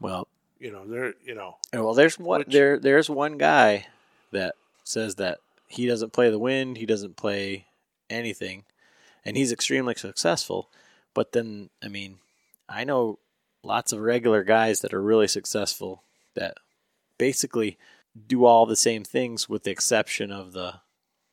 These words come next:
Speaker 1: just the scent control. I think what I've learned through doing all this and the whole, like, is changing my thought process, I guess, in looking at it instead of,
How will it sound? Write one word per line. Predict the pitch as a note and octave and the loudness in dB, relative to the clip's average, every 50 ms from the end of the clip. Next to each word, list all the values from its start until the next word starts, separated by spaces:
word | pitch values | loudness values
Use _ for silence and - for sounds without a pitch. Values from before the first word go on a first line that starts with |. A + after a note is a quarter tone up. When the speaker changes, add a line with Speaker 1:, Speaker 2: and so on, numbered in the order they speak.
| _ _ _ _ _ _ _ _ _ _ _ _ | _ _ _ _ _ _ _ _ _ _ _ _
Speaker 1:
just | - A#2 A2 - - | -6 -4 -4 -6 -6
the | F#2+ | -6
scent | - - A#2+ A2 - | -4 -4 -4 -4 -8
control. | - - _ - - - - _ _ _ _ _ _ _ _ _ _ - | -10 -16 _ -16 -16 -16 -20 _ _ _ _ _ _ _ _ _ _ -18
I | - | -16
think | - - - C3 _ _ _ _ _ _ _ _ _ | -8 -8 -8 -8 _ _ _ _ _ _ _ _ _
what | - E2 G#2 A#2+ A#2+ | -12 -4 -2 0 0
I've | A2+ G#2+ G#2 | 0 -2 -4
learned | G2+ G2 A#2+ B2+ B2+ B2+ B2 A#2+ A#2 A2 - | -4 -2 -2 0 0 0 -2 -4 -4 -8 -14
through | - - - G#2 G2+ G2+ G2+ G2 G2 | -14 -10 -8 -4 -4 -4 -4 -4 -4
doing | F#2+ A2+ A#2+ A#2+ A2+ G#2+ | -4 -4 -2 -2 -2 -4
all | G2+ G2 F#2+ G2 | -4 -6 -6 -4
this | G2+ A2+ A#2 G#2+ - - | -2 -2 -2 -2 -2 -6
and | G2 F#2 | -8 -12
the | F#2 F#2 | -14 -14
whole, | G2 G#2 G#2 G#2 G2+ F#2+ F2+ F2+ F#2+ _ _ _ _ _ _ _ _ _ _ _ _ _ _ _ _ _ | -12 -12 -10 -8 -10 -10 -10 -12 -18 _ _ _ _ _ _ _ _ _ _ _ _ _ _ _ _ _
like, | - - _ _ _ _ | -20 -20 _ _ _ _
is | - G#2+ - | -8 -8 -6
changing | - - C3+ C3+ C3 A#2+ A#2+ | -4 -2 -2 -2 -2 -4 -6
my | G#2 F2+ | -8 -8
thought | - - - A2 A2+ A2 - - | -8 -4 0 2 2 2 0 -2
process, | - G#2 F#2+ F#2+ F#2+ - - G2 - - | -4 -2 -2 -2 -2 -4 -6 -6 -6 -6
I | F#2+ | -6
guess, | F#2 F2+ F#2 F#2 - - - _ _ _ _ _ _ _ _ _ _ _ _ _ - | -8 -8 -8 -8 -8 -10 -16 _ _ _ _ _ _ _ _ _ _ _ _ _ -10
in | A2 G#2 G2+ G2+ F2+ _ _ _ _ _ _ _ | -10 -10 -10 -14 -20 _ _ _ _ _ _ _
looking | A2+ A#2 A#2+ B2 A#2 - B2+ A#2+ A2 | -12 -4 -4 -4 -4 -4 -8 -6 -4
at | G#2+ G2+ G2+ | -2 -2 -2
it | G2+ - _ _ _ | -2 -6 _ _ _
instead | - G#2 G2 - - A2+ A2 G#2+ | -18 -12 -12 -6 -4 -2 -2 0
of, | G#2+ G2+ F#2+ F#2+ - - | -2 -2 -4 -8 -14 -18